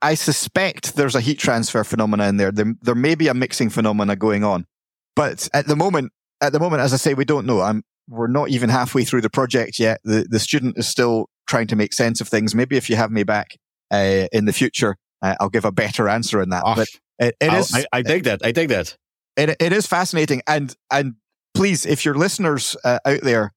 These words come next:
Speaker 1: are listening to this before March twenty twenty-four, and you have any particular insight into rollover or flame over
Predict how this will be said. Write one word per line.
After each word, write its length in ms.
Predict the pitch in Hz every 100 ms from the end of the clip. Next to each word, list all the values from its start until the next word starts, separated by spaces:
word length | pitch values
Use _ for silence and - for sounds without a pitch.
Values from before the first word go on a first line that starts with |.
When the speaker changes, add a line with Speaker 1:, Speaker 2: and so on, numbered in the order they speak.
| -
Speaker 1:
are 120 | 104
listening 320 | 120 127 120
to 100 | 117
this 220 | 107 107
before 380 | - 92 - 143
March 300 | 120 117 - -
twenty 260 | 120 104
twenty-four, 840 | 110 113 98 113 - 135 90 104 131 - _
and 240 | - 113 101
you 100 | 110
have 220 | 139 135
any 180 | 143 143
particular 560 | - 123 143 - 120 110
insight 540 | 131 123 - 107 104 -
into 300 | 117 113 117
rollover 680 | 104 123 139 127 107 107 107
or 140 | 104
flame 340 | - 120 117 113
over 300 | 101 95